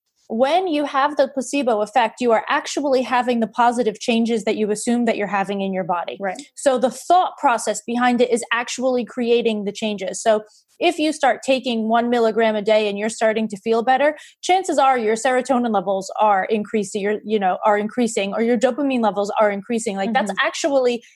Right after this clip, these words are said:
Speaker 1: happening just because you believe you feel better.
Speaker 2: Wow.
Speaker 1: So placebo effects should not be ignored. It
Speaker 2: Mm-hmm.
Speaker 1: should be enhanced by all things possible. So one of the things that the Center for Placebo Studies is doing right now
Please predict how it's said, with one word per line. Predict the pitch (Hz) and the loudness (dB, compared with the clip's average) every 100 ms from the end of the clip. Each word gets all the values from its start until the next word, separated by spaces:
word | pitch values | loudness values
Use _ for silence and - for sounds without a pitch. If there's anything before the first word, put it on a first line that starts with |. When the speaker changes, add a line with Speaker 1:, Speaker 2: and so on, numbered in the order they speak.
| _ | _
Speaker 1:
happening | 302 349 339 240 202 214 _ - | -2 0 0 0 0 -4 _ -2
just | 320 349 - | 0 0 -4
because | - 294 240 | 0 2 2
you | 254 254 | 2 4
believe | 262 269 311 277 | 4 4 2 2
you | 254 | -2
feel | - 247 262 226 | -2 0 0 2
better. | 190 202 196 | -2 0 -4
Speaker 2:
Wow. | 208 196 190 | -4 -10 -10
Speaker 1:
So | - 277 | 0 0
placebo | 294 285 359 440 427 | 0 0 0 4 2
effects | 349 320 311 | 2 -2 -2
should | - 302 240 | -4 -2 0
not | 311 330 214 208 | 0 0 -2 -4
be | 269 262 247 240 - - - | -2 -2 -2 -4 -8 -14 -2
ignored. | 233 226 233 330 247 202 214 233 - | 0 2 4 4 4 2 -2 -6 -6
It | 233 | -2
Speaker 2:
Mm-hmm. | 220 202 | 0 0
Speaker 1:
should | 294 220 | 0 0
be | 277 269 | 0 0
enhanced | 254 262 294 320 330 - - 247 | -2 -6 -2 0 0 -2 -10 -2
by | 269 269 | -2 4
all | 269 269 | 4 4
things | 262 240 226 - | 0 -4 -6 -2
possible. | 226 - 196 196 - - - | -2 -2 -4 -4 -4 -10 -8
So | - 262 | 0 2
one | 285 | 2
of | 330 302 | 0 -2
the | |
things | 302 285 285 | -2 -2 2
that | 247 - | 0 0
the | 226 | 0
Center | 269 262 269 | 0 0 0
for | 262 | -2
Placebo | 240 247 220 226 | -4 -6 -2 -2
Studies | 233 220 214 - | 0 0 0 -2
is | 214 208 202 | 0 0 0
doing | 226 370 339 269 | 2 2 2 0
right | 220 202 | 0 0
now | 190 226 | -2 -4